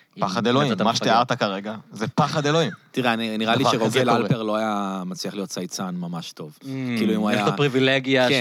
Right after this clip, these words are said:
Speaker 2: של "אני כאילו בעולם אחר, אני כותב בעיתון, יש את הכוח של פרי".
Speaker 3: כן, זה כבר כתוב, וזה, זה, אתה יודע, בטוויטר, אני חושב שדעות כאלה לא היו אני לא יודע,
Speaker 1: פשוט,
Speaker 3: נראה
Speaker 1: כן,
Speaker 3: לי,
Speaker 1: היו
Speaker 3: לא?
Speaker 1: מקבלים הרבה,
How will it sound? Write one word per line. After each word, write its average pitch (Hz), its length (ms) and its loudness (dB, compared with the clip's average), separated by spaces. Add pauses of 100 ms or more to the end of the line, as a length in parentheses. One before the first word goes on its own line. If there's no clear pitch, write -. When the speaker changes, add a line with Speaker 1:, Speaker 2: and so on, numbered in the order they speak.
Speaker 2:
של 123 120 4
"אני 127 220 2
כאילו 123 220 0
בעולם 117 300 4
אחר, 131 540 4
אני 113 160 0 (100)
כותב 120 300 -2
בעיתון, 117 580 0
יש 104 120 -8
את - 60 -16
הכוח 113 260 -8
של 104 140 -14
פרי". 110 160 -8
Speaker 3:
כן, 127 200 0
זה 113 140 -2
כבר 113 200 -4
כתוב, 117 420 -4
וזה, 107 500 -4
זה, 113 380 -2
אתה 90 120 -8
יודע, 92 280 -4 (220)
בטוויטר, 95 600 -6
אני 95 100 -6
חושב 98 140 -10
שדעות 101 500 -6
כאלה 110 400 -8
לא 113 180 -6
היו 87 520 -6 (1040)
אני 78 100 -8
לא 95 60 -2
יודע, 113 200 0
Speaker 1:
פשוט, 92 120 -2
Speaker 3:
נראה 90 120 -2
Speaker 1:
כן, 123 60 0
Speaker 3:
לי, 117 80 -2
Speaker 1:
היו 98 60 -4
Speaker 3:
לא? 101 140 -4
Speaker 1:
מקבלים 151 240 -6
הרבה, 127 240 -6